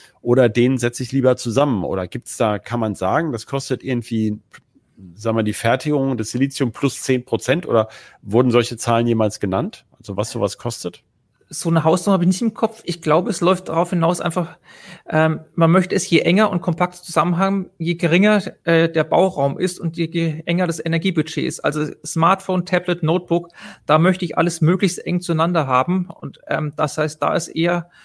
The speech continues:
Speaker 2: ein monolithisches Design oder was Enges, sowas wie Package und Package dann gefragt. Je größer ich werde, ähm,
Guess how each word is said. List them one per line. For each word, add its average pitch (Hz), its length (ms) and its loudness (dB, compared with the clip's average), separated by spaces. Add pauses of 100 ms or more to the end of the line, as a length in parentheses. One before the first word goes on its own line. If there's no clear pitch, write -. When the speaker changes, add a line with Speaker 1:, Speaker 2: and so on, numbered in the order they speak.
(200)
Speaker 2:
ein 151 160 -2
monolithisches 160 680 0
Design 165 360 2
oder 156 160 0
was 156 140 0
Enges, 175 300 0
sowas 160 240 -2
wie 156 40 -6
Package 160 320 -4
und 160 140 -8
Package 175 400 -4
dann 135 180 -4
gefragt. 147 560 -2 (340)
Je 160 100 -2
größer 175 420 0
ich 175 140 -6
werde, 180 420 0 (340)
ähm, 156 420 0